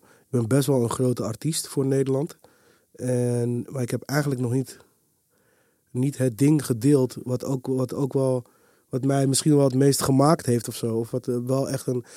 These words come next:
hoe vervelend ik dat zelf ook vind, om daar altijd weer mee geconfronteerd te worden. Maar het is toch misschien wel het grootste ding in mijn leven, zeg maar, wat er gebeurd is met mij. Wat er gebeurt met mij. Dus ik moet het er wel over hebben.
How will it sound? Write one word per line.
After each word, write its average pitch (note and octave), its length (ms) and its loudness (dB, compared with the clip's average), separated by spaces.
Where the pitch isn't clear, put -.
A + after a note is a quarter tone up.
hoe - 180 -2
vervelend E3 460 6
ik D3+ 180 4
dat C#3 160 6
zelf C#3 260 6
ook B2+ 140 2
vind, D#3+ 320 2
om C#3 160 2
daar C3 260 2
altijd C#3 300 2
weer C#3+ 200 4
mee C#3+ 160 2
geconfronteerd C#3+ 540 -4
te E3 60 -2
worden. E3 220 0
Maar C3 120 2
het C3+ 120 0
is B2 120 -6
toch - 340 2
misschien C#3 380 0
wel C#3+ 120 6
het C3+ 120 2
grootste C#3+ 360 6
ding C3 220 4
in C3+ 140 4
mijn C3 160 4
leven, C3 320 2
zeg A2+ 100 -6
maar, B2 120 -2
wat B2 140 -4
er - 60 -10
gebeurd A#2 320 -2
is A2+ 80 -6
met A2 140 -4
mij. A2+ 220 -4
Wat A2+ 240 -2
er A2+ 120 -4
gebeurt A#2 360 -2
met A2 120 -8
mij. A2 260 -4
Dus A#2+ 160 -4
ik B2 100 -6
moet C3 180 0
het C3 120 -4
er B2+ 100 2
wel B2+ 200 2
over A#2+ 280 -2
hebben. A#2 320 -2